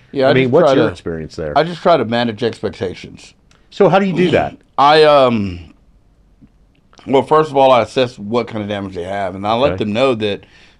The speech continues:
Speaker 1: you know, the ultimate decision is your insurance company.
Speaker 2: Right.
Speaker 1: And if they approve the roof, we'll sit down and we'll go through all the paperwork line by line.
Speaker 2: Right.
Speaker 1: And then we'll come up with a solution that works for both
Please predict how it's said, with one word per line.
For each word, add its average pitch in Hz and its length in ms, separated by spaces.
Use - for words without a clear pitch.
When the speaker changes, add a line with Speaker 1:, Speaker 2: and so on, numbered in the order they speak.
Speaker 1:
you 120 180
know, 117 180
the 110 280
ultimate 139 320
decision 104 420
is 95 120
your 95 160
insurance 92 320
company. - 400
Speaker 2:
Right. 80 280
Speaker 1:
And 117 140
if 107 120
they 120 100
approve 123 380
the 95 80
roof, 117 240
we'll 107 180
sit 113 180
down 110 280
and 104 120
we'll 101 120
go 113 180
through 110 380
all 107 240
the 104 80
paperwork 104 500
line 101 300
by 98 120
line. 92 520
Speaker 2:
Right. 87 400
Speaker 1:
And 117 160
then 107 120
we'll 110 120
come 123 260
up 110 140
with 104 400
a 101 80
solution 110 500
that 76 40
works 101 260
for - 100
both 87 280